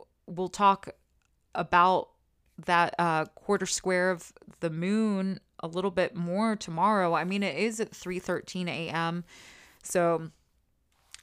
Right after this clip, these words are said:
well, here on the East Coast. And so I think there's going to be, uh, big conflicts coming up, um,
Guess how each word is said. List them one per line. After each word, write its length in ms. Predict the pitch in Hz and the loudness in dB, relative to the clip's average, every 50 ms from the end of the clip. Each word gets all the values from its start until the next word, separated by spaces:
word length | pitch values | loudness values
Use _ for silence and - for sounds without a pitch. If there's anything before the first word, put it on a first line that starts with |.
| _ - | _ -6
well, 140 | 185 175 170 | -6 -4 -4
here 280 | 170 180 185 180 175 | -2 0 2 4 4
on 160 | 165 160 175 | 4 2 0
the 140 | 170 - - | -2 -6 -8
East 160 | 175 160 - | -8 -8 -10
Coast. 560 | - - 185 165 165 165 170 160 - - - - - | -8 -4 -2 0 0 0 -2 -4 -8 -10 -12 -10 -8
And 400 | - 170 165 165 160 170 - - - - | -6 -4 -4 -4 -6 -8 -12 -14 -14 -12
so 320 | - - 202 190 175 - - _ _ _ - - _ _ | -6 -4 -4 -4 -4 -10 -18 _ _ _ -20 -20 _ _
I 140 | - 196 202 | 0 0 0
think 260 | - - 269 262 247 | 0 -2 -4 -4 -2
there's 220 | - 226 202 196 - | 0 -2 -2 -2 -2
going 240 | - 202 190 180 | -2 -2 -2 -4
to 100 | 180 - | -6 -10
be, 420 | 175 170 175 165 160 156 156 156 - - | -10 -6 -6 -4 -4 -4 -6 -6 -8 -6
uh, 220 | - 160 151 151 139 - - - _ _ _ _ _ - - - - - - - _ | -6 -6 -6 -6 -8 -12 -14 -18 _ _ _ _ _ -20 -20 -20 -20 -20 -20 -6 _
big 220 | - 214 175 - | 0 0 0 0
conflicts 1000 | - - - - 180 170 175 170 170 - - - 180 170 165 - - - - - | -6 -12 -4 -2 0 0 0 -2 -4 -10 -8 -4 -2 -2 -2 -2 -6 -12 -16 -14
coming 380 | - - - 170 165 165 160 165 | -8 -4 -4 -2 -2 -2 -4 -4
up, 340 | 160 160 147 143 - - - - - | -2 -2 -2 -4 -4 -8 -10 -8 -6
um, 440 | - 156 151 151 147 151 156 160 - | -4 -4 -4 -4 -4 -6 -8 -12 -14